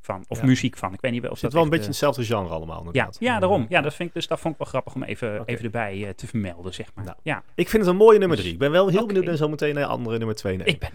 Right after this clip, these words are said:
Speaker 1: dan ook wel benieuwd naar jouw nummer drie, Robert.
Speaker 2: <laughs> Ja, nou, ehm,
Speaker 1: Ja.
Speaker 2: ja. <laughs> Ik moet al
Speaker 1: Ja.
Speaker 2: lachen,
Speaker 1: Ja,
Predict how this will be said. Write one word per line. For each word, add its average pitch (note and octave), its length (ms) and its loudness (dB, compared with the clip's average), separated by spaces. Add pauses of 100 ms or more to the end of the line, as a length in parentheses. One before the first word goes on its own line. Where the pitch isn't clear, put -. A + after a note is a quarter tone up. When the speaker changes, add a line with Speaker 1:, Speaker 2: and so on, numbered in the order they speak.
Speaker 1:
dan A#2 80 0
ook C#3 80 0
wel E3 120 2
benieuwd F#3 300 2
naar G3+ 120 -4
jouw A#3+ 160 0
nummer G3+ 220 0
drie, A#2 220 -2
Robert. G2+ 320 -2 (120)
Speaker 2:
<laughs> - 0 -
Ja, A2 380 2
nou, G#2+ 260 2 (420)
ehm, A2+ 320 2 (260)
Speaker 1:
Ja. F#2 280 0
Speaker 2:
ja. - 580 4
<laughs> F3 60 6
Ik F3 160 2
moet - 160 8
al D#3+ 100 10
Speaker 1:
Ja. C#3+ 80 8
Speaker 2:
lachen, C#3+ 280 8
Speaker 1:
Ja, A2+ 60 2